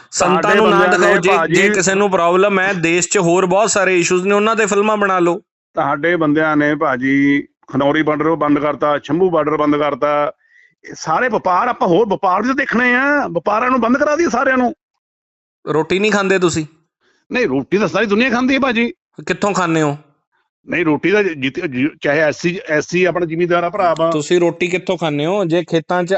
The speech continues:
Speaker 1: ਅੰਨ ਬੀਜਿਆ ਜਾਊਗਾ, ਰੋਟੀ ਉੱਥੋਂ ਹੀ ਖਾਓਗੇ।
Speaker 2: ਨਹੀਂ, ਨਹੀਂ, ਨਹੀਂ,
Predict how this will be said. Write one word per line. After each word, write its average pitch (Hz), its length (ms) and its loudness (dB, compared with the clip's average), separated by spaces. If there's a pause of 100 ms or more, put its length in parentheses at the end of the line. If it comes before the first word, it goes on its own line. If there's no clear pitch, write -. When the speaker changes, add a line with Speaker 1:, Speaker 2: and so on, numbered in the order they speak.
Speaker 1:
ਅੰਨ 170 220 0
ਬੀਜਿਆ 170 360 2
ਜਾਊਗਾ, 175 300 4
ਰੋਟੀ 175 260 2
ਉੱਥੋਂ 185 260 0
ਹੀ 190 60 -2
ਖਾਓਗੇ। 170 540 0
Speaker 2:
ਨਹੀਂ, 165 260 0
ਨਹੀਂ, 151 180 2
ਨਹੀਂ, 117 200 -2